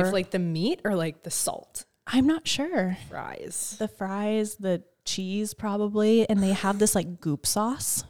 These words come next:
Speaker 1: Oh,
Speaker 2: which is
Speaker 1: stop.
Speaker 2: delicious.
Speaker 1: Yes.
Speaker 2: Yeah, it's so good.
Speaker 1: <laughs>
Speaker 2: But her hormone count was so high that at first they're like, "You might have twins in there."
Speaker 1: Mm.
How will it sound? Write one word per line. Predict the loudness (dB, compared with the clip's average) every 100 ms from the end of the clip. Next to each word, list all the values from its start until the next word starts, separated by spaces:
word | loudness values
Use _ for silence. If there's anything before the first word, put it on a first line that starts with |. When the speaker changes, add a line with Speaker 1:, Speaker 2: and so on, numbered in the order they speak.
| -10
Speaker 1:
Oh, | -12 -8
Speaker 2:
which | -6 0
is | 0
Speaker 1:
stop. | 2
Speaker 2:
delicious. | 2 2 0 2 2 2 2 0 0 -2
Speaker 1:
Yes. | -2
Speaker 2:
Yeah, | -2 -2
it's | -2 -4 0
so | 0 2
good. | 2 4 6 6 4 0 -12 -12
Speaker 1:
<laughs> | -8
Speaker 2:
But | 2 8 8 8 6 2 _ _ _ _ _ -16 -4
her | 4 4
hormone | 6 4 6 6 4
count | 2 -4 -4
was | -2 0
so | 2 2
high | 2 2 2
that | 2 2
at | 0 -2
first | -4 -2 -2
they're | 0 0
like, | 2 0 -2 _
"You | 0 2
might | 2
have | 0 -2
twins | 0 4 4 4
in | 2
there." | 0 0 -2 -4
Speaker 1:
Mm. | -2 -2 -4